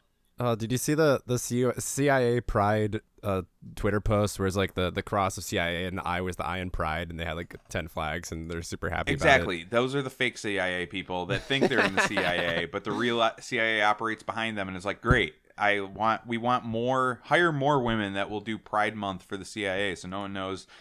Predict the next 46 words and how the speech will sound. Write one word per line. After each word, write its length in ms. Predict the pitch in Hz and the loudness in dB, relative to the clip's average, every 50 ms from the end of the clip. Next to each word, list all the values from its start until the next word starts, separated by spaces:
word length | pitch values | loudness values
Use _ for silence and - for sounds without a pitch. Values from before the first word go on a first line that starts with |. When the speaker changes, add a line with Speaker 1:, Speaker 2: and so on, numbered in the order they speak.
| - _ _ - | -20 _ _ -8
Speaker 2:
that 120 | 117 104 | -6 -6
we're 100 | 90 85 | -6 -6
hiring 600 | - - 98 98 98 101 98 95 95 95 92 90 - - _ _ _ _ _ _ | -6 -4 -2 -2 0 -2 -2 -2 -4 -4 -6 -8 -10 -14 _ _ _ _ _ _
serial 420 | - - - - 113 113 113 107 104 | -14 -10 -4 -2 0 2 2 0 0
killer 280 | - - 101 95 90 | -2 -2 0 0 0
painters 520 | 87 - 104 101 104 101 - 92 90 85 - | 0 0 0 0 0 -2 -4 -4 -4 -4 -6
to 120 | - 95 | -10 -12
fucking 480 | 87 - 98 95 90 - 101 92 90 90 | -6 -2 0 0 0 -2 -6 -8 -8 -8
fund 420 | - - - 98 98 95 95 92 | -10 -8 -6 -4 -4 -4 -4 -4
our 200 | 98 92 87 87 85 | -4 -4 -4 -4 -6
weird 460 | 87 90 92 92 95 95 95 95 87 | -8 -8 -6 -6 -4 -2 -2 -2 -4
operations 920 | 71 80 92 90 - 92 87 90 95 90 - 90 85 82 82 82 - - _ _ _ _ _ _ - - _ _ _ _ _ _ _ _ | -2 -2 -2 -2 -2 -4 -4 -4 -6 -6 -8 -10 -12 -12 -14 -16 -18 -20 _ _ _ _ _ _ -20 -20 _ _ _ _ _ _ _ _
in 140 | - 104 104 | -14 -12 -12
exchange 480 | 101 - - - - 104 101 101 92 | -12 -12 -12 -10 -8 -8 -8 -8 -10
for 100 | - 110 | -8 -8
their 140 | 101 95 85 | -6 -8 -8
freedom." 340 | - - 101 98 101 98 104 | -8 -6 -4 -4 -2 -2 0
Speaker 1:
I, 160 | 104 110 107 - | 0 0 0 0
I 80 | - 113 | 0 0
agree. 320 | 120 123 104 117 113 104 | 0 2 2 2 2 2
None 180 | 95 104 113 123 | 4 2 2 2
of 60 | 123 | 2
the, 180 | 117 127 - - - - - - _ _ _ _ _ _ _ _ _ _ _ _ _ _ - | 2 0 -2 -2 -14 -20 -20 -20 _ _ _ _ _ _ _ _ _ _ _ _ _ _ 2
none 160 | 123 139 156 | 4 4 6
of 60 | 151 | 6
the 60 | 139 | 4
real 260 | 117 120 120 120 117 | 6 6 6 6 6
secret 300 | 107 - 117 101 - 104 | 6 4 0 0 0 0
society 400 | - 104 92 - 104 98 95 95 | 0 0 0 2 4 4 4 2
C 160 | 90 - 104 98 | 0 0 2 2
I 100 | 87 90 | 2 2
A 280 | 90 87 87 87 87 82 - | 2 2 2 0 0 -2 0
operatives 600 | 87 92 90 - 90 85 85 80 82 80 80 - | 0 0 0 0 0 0 0 0 -2 -2 -4 -4
are 260 | - 82 80 82 - | -2 -2 0 0 0
actually 280 | - 80 80 - - 78 | 0 -2 -4 -4 -6 -6
gay 140 | 80 78 71 | -4 -4 -4
pedophiles. 600 | - 90 82 87 - 80 69 60 64 80 - 80 | -2 -2 -4 -2 -2 -2 -2 -2 -4 -4 -4 -2
I, 180 | 78 90 101 92 - | -2 -2 -2 -2 -2
I 60 | 117 101 | -2 -2
agree. 280 | 90 - 87 76 - | -2 -2 -2 -2 -2
Speaker 2:
<laughs> 460 | - 143 170 160 143 139 165 143 131 | -2 -4 -4 -4 -4 -4 -4 -4 -4
Speaker 1:
It's 120 | - - - | -2 2 4
only 180 | 147 143 143 | 6 8 8
the 80 | 123 110 | 6 6
fake 240 | - - 98 90 - | 4 2 0 0 0
ones. 340 | 78 62 60 87 - - | -4 -6 -6 -8 -10 -12